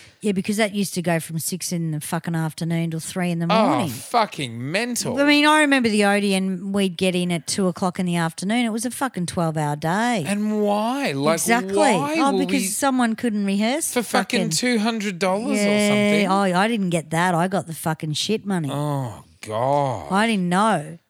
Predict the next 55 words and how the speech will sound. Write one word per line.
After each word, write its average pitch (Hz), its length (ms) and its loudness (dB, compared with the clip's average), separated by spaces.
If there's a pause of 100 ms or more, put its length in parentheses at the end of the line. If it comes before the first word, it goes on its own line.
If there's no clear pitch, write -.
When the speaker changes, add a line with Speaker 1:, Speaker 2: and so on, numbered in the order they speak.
(160)
Speaker 1:
I 160 60 -2
Speaker 2:
In 175 100 2
Speaker 1:
was 170 140 0
getting 160 200 -6
the 156 80 -2
shit 151 240 -4
money. 147 200 -4
Speaker 2:
Oh. 139 460 -2 (960)
Speaker 1:
And 185 120 0
I 220 120 4
had 226 60 4
a - 80 4
Speaker 2:
Fucking 170 60 -6
Speaker 1:
Jewish 190 360 0
reception 202 480 -2
band 170 240 0
that 160 80 -4
was 160 180 2
giving 185 180 -2
me 180 100 0
a - 40 2
Speaker 2:
fucking 165 120 0
Speaker 1:
lot 196 180 2
of 226 80 2
money. 170 160 2
Speaker 2:
dog. 123 460 2 (260)
Speaker 1:
Yeah. 175 340 0 (100)
Speaker 2:
Fucking 139 920 -6
Speaker 1:
I 208 160 4
was 269 160 2
Speaker 2:
dog. 226 140 2
Speaker 1:
on 190 60 0
one 175 180 0
fifty. - 640 -6 (200)
Speaker 2:
Unbelievable. 117 920 -2
Speaker 1:
Yeah. 170 520 -2
Speaker 2:
What 131 300 0
a 104 120 -6
dog. 85 280 -8
Speaker 1:
And 202 100 2
I 226 160 4
had 226 180 2
a, 175 200 -4 (120)
the 196 100 -2
biggest 208 440 -4
Jewish 190 300 -2
reception 180 440 -4
band 165 240 0
who 175 100 0
I 160 60 0
saw 170 240 -2
Jackie 160 320 -4
the 160 160 -4
other 147 120 -4
night, 170 600 -6